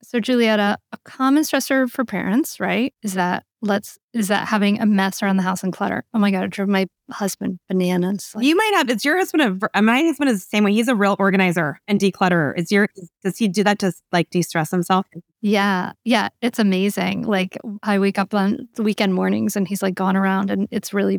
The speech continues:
Speaker 1: wonderful. I love it. Um, but <laughs> let's con-,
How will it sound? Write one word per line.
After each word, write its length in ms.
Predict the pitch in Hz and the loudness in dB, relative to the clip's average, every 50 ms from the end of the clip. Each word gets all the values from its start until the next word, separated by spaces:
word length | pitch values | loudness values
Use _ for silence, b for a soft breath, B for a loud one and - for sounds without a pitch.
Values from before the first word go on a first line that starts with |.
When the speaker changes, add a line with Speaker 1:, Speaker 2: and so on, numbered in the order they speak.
| 196 - | -4 -6
Speaker 1:
wonderful. 500 | 208 180 185 190 196 208 - - 208 - | -4 -2 0 0 0 0 -2 -4 -4 -2
I 60 | 202 | 0
love 240 | 190 185 190 185 185 | 0 0 0 0 0
it. 100 | 202 - - _ - | -2 -4 -6 _ -2
Um, 400 | 254 233 214 208 208 202 208 - - | 0 2 2 2 2 0 0 -2 -4
but 320 | 226 - 262 240 226 - - - - _ | -4 -2 -2 -2 -2 -4 -8 -14 -20 _
<laughs> 120 | _ _ 262 | _ _ -2
let's 240 | 262 262 254 - | -2 -2 -2 -4
con-, 240 | - - 302 269 262 | -2 0 2 2 0